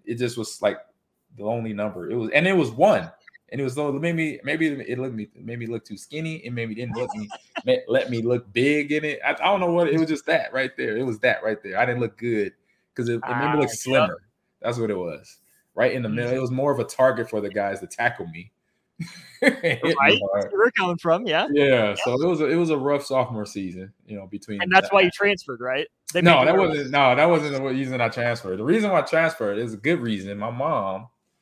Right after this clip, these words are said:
Speaker 1: God bless her soul, she said to me when she saw, this is a parent being on it. She, she had a game plan. My mom was on it. She says this to me after she got my test results for the, uh, P S A T.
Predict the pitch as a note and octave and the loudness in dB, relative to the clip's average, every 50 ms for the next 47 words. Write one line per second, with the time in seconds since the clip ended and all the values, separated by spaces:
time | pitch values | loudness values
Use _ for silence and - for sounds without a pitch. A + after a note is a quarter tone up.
0 | _ _ - G#2 A2 G#2+ E2 A2+ A2+ G#2+ - A2 A2+ - - G#2 G2+ F2+ E2+ F#2 | _ _ -10 -8 -8 -8 -6 -8 -8 -8 -8 -12 -14 -12 -12 -12 -10 -10 -10 -14
1 | F#2 F2 G#2+ _ _ _ _ _ _ _ _ _ _ _ _ _ - _ _ _ | -16 -20 _ _ _ _ _ _ _ _ _ _ _ _ _ _ -20 _ _ _
2 | _ _ _ _ _ _ - - - D#3 F3 E3+ - D#3 C#3+ C3+ C3+ - - C3 | _ _ _ _ _ _ -14 -6 -4 -2 -2 -2 0 0 0 0 -2 -4 -6 -6
3 | A#2 G#2 G2 F#2+ G2 G2+ G#2 G#2+ - - B2+ B2 - C3+ C3 C3 C3 B2+ A#2+ A2 | -6 -6 -6 -8 -8 -8 -8 -8 -6 -8 -8 -8 -6 -4 -4 -2 -2 -4 -4 -6
4 | A2+ A#2 - _ _ _ _ _ - D#3 D3+ D3 C3+ C#3 C3+ - - D3 D3+ D#3 | -8 -10 -16 _ _ _ _ _ -8 -6 -6 -4 -6 -6 -6 -4 -4 -2 0 0
5 | D#3 C#3 B2 B2+ C#3+ C#3+ C#3+ C3+ C3 C3 C3 - - _ _ _ _ _ _ _ | -2 -2 -4 -4 -4 -2 -2 0 -2 -2 -2 -6 -10 _ _ _ _ _ _ _
6 | - - B2+ C3+ C#3+ C#3 - - D#3+ E3 E3+ E3 D#3 C3+ D#3 E3 D#3+ C3+ G#2+ F#2 | -14 -8 -8 -6 -6 -6 -6 0 2 2 4 4 2 2 0 0 0 -2 -6 -12
7 | D#2 C#2+ - _ _ _ _ _ _ _ _ _ _ _ _ - A#2+ D3 D#3 D3 | -18 -18 -20 _ _ _ _ _ _ _ _ _ _ _ _ -4 -4 -2 0 0
8 | C#3+ C3+ A#2 G2+ F2 E2+ F2 - - C#3+ C#3+ A#2 F#2 E2+ - - C#3+ D3 D3 - | 0 0 0 -2 -4 -10 -12 -8 -6 -4 -4 -4 -6 -8 -12 -10 -10 -8 -4 -2
9 | C3 A#2 G#2+ G2 G#2 A#2 A#2+ G#2 - - - F#2+ F#2 E2+ C2 - _ _ _ _ | 0 0 0 -2 -4 -6 -6 -6 -8 -12 -12 -12 -10 -12 -14 -16 _ _ _ _
10 | _ _ _ _ _ _ _ _ _ - B2+ C3 B2+ - - C3+ C3 C3 B2+ B2 | _ _ _ _ _ _ _ _ _ 0 0 0 0 0 -4 -2 0 0 0 0
11 | A#2+ A#2 A#2 A2+ A2 - - - - A2 A2 A#2+ A#2+ A#2 - A#2 A2 G#2+ G2 - | 0 -2 -4 -6 -8 -14 -14 -12 -10 -6 -2 -2 -2 -2 -2 -4 -4 -4 -4 -6
12 | - - C3 B2+ - - G#2 G2 G2+ F#2 F2+ - - G2+ G2 F#2+ F#2 F#2 - _ | -2 0 0 0 0 -6 -10 -10 -8 -10 -10 -10 -14 -16 -14 -14 -14 -14 -16 _
13 | _ _ - F#2 F#2 F2+ F2+ _ - C3+ B2+ A2+ G#2+ G2+ - - F#2 F#2 - - | _ _ -16 -14 -14 -14 -16 _ -10 -8 -6 -4 -4 -6 -6 -8 -10 -10 -10 -12
14 | - D#2+ C2 - | -14 -16 -16 -16